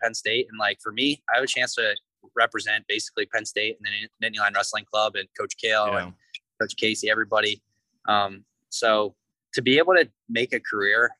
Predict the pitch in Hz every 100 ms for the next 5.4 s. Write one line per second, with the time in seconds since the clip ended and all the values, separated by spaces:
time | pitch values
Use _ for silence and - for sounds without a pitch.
0 | _ _ - 104 98 104 107 107 104 98
1 | 92 107 113 95 90 _ _ _ _ _
2 | _ _ - 113 123 151 - 147 127 -
3 | 127 135 139 107 117 113 104 101 104 -
4 | 104 98 - _ _ - - 104 95 92
5 | - _ 117 123